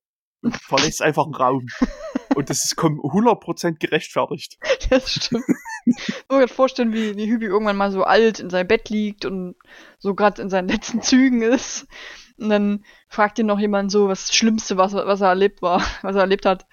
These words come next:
Speaker 2: Und dann sagt er einfach so, dann werden seine Augen so glasig. <laughs>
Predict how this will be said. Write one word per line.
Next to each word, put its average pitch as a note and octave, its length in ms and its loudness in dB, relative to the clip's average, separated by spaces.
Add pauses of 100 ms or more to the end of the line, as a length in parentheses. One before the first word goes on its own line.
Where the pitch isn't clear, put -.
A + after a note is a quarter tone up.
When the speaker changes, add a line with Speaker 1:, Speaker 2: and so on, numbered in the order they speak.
(420)
Speaker 2:
Und G3+ 80 -4
dann G3 120 -2
sagt F#3 220 -10
er F3+ 80 -2
einfach F3+ 240 -4
so, F3+ 80 -2
dann G#3 100 -2
werden G#3+ 160 4
seine G#3+ 220 2
Augen A3+ 180 4
so A3+ 120 -6
glasig. A#3 640 0 (320)
<laughs> D#5+ 480 -6